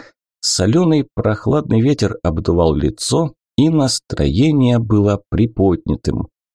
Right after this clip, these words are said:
Улыбка не сходила с моего лица, а азарт предстоящей схватки превращал ее в оскал.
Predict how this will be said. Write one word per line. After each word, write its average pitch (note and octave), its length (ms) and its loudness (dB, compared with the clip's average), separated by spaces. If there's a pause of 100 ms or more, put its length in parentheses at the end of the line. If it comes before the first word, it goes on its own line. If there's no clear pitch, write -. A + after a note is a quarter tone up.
(300)
Улыбка F#2 640 0 (120)
не E2+ 140 2
сходила F2 540 0
с - 160 -4
моего D#2 240 0
лица, A#2 520 -4 (140)
а E2+ 160 -4 (140)
азарт F2 640 -2
предстоящей - 920 -2
схватки - 800 -2 (300)
превращал A2+ 1000 0
ее D#2+ 180 2
в D#2+ 60 0
оскал. - 640 -2